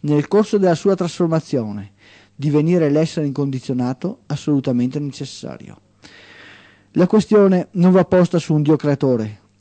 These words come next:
ma su un Dio che stiamo costruendo attraverso il nostro divenire. Dunque siamo dei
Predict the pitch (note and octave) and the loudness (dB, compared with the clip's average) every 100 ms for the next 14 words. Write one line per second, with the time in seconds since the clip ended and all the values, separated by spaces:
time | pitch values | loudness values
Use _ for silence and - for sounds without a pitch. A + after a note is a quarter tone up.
0 | _ C#3+ D3 - D3+ C3+ D#3+ G#3 G#3 G3 | _ -4 -4 -2 -4 -4 -2 -2 -2 -2
1 | E3+ D3+ C#3+ D3+ - C#3 C#3+ F3 E3+ D#3+ | 0 0 -2 -6 -2 0 2 0 0 0
2 | C#3 - C#3 C3+ B2 D3+ C3+ C#3 C3+ E2 | 0 -2 -2 -2 -2 -4 -2 -4 -4 -6
3 | D#2+ - _ D3+ B2 A2+ B2+ F3 - - | -10 -16 _ -14 -8 -8 -8 -14 -12 -4
4 | D#3 C#3 A2+ A2+ C#3+ | -2 -2 -2 -4 -6